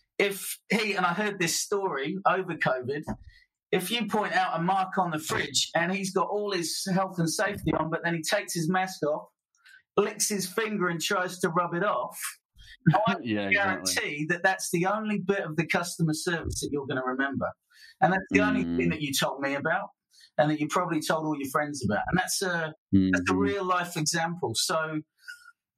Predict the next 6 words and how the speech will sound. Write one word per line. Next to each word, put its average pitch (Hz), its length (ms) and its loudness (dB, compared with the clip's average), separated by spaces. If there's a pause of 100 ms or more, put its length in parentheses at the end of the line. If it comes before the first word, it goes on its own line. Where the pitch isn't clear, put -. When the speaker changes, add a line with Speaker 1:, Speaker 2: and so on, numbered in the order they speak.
(1120)
Speaker 1:
those 214 240 2
companies 202 460 0
that 175 100 0
were 160 100 -2
doing 180 340 0
that 117 200 -2